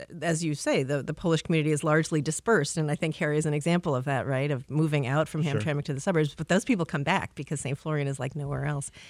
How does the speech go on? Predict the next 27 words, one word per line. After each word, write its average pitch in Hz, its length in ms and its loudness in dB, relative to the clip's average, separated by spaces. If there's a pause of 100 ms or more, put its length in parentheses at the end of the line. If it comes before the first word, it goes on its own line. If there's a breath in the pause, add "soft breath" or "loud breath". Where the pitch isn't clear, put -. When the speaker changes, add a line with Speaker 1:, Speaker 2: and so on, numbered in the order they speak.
(200 loud breath)
Speaker 1:
Um, 170 280 4
you 190 120 6
know, 160 120 8
it 156 40 4
was 175 140 6
interesting 185 260 4
with 151 100 2
the, 151 240 2
the 151 100 -2
priest, - 580 2 (420 soft breath)
uh, 147 140 2
Father 160 220 4
Frankowski 165 540 4
there 147 140 4
was 147 140 2
saying, 147 200 0
you 151 60 2
know, 135 100 2
"I 165 160 4
go 185 160 6
to 175 100 6
the, 156 300 8 (520 loud breath)
the 180 80 2
Yemeni 190 240 8
markets. 214 320 6
I 220 80 6
buy, 208 180 6